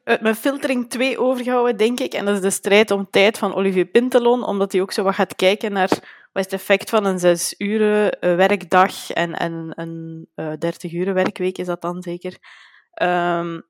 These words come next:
dus dat vind ik ontzettend boeiend om dat te lezen. En daarnaast, ehm, ik dacht dat ik wist wat een burn-out was tot ik er een kreeg van Marijn Silis.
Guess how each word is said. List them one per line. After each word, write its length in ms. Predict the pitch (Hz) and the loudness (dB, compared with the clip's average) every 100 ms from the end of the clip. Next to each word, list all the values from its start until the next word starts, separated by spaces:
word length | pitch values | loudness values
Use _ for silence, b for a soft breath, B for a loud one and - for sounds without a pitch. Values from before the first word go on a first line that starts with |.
| _ _ _ _ _ _ - _ _ - | _ _ _ _ _ _ -10 _ _ -14
dus 160 | 180 | -6
dat 140 | 170 196 | -2 0
vind 140 | 233 | 0
ik 80 | 202 | -2
ontzettend 480 | 196 240 214 220 180 | -4 -2 -2 -2 -2
boeiend 340 | 214 233 247 | -2 0 -2
om 80 | 208 | -4
dat 140 | 208 | -4
te 100 | 214 | -2
lezen. 360 | 196 208 233 233 | 0 2 2 2
En 200 | 196 190 | 2 2
daarnaast, 720 | 190 185 190 233 247 - - - | 2 2 6 6 4 -4 -14 -8
ehm, 580 | 196 185 185 185 185 190 _ _ _ _ _ _ | -2 0 0 0 -2 -6 _ _ _ _ _ _
ik 280 | - - _ | -8 -8 _
dacht 200 | 220 226 | 4 6
dat 100 | 226 | 2
ik 100 | 214 | 4
wist 220 | 220 233 | 2 2
wat 100 | 226 | 4
een 160 | 202 196 | 4 6
burn-out 340 | 185 208 208 | 6 6 4
was 180 | 196 202 | 4 2
tot 160 | 208 196 | 0 -4
ik 100 | 180 | -2
er 80 | |
een 160 | 170 175 | -2 -2
kreeg 260 | 180 190 220 | -2 -2 -2
van 140 | 208 | -2
Marijn 300 | 175 175 180 | 0 0 0
Silis. 640 | - 240 277 269 - - | -2 -2 -2 -2 -6 -12